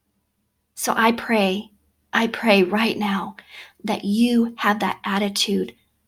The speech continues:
of changing that perspective, of not viewing the trial itself, but viewing the God who can turn that trial for his good.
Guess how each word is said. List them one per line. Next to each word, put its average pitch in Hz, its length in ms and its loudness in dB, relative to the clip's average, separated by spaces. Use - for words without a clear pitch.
of 202 140 -6
changing 233 460 2
that 208 180 2
perspective, 196 800 -2
of 190 140 -2
not 214 320 -2
viewing 233 680 2
the 208 80 0
trial 214 460 0
itself, 196 600 -6
but 185 240 2
viewing 208 600 4
the 202 160 2
God 196 500 0
who 202 160 -4
can 190 260 -2
turn 233 440 2
that 226 180 2
trial 180 560 -4
for 208 200 -4
his 196 260 -8
good. 160 320 -10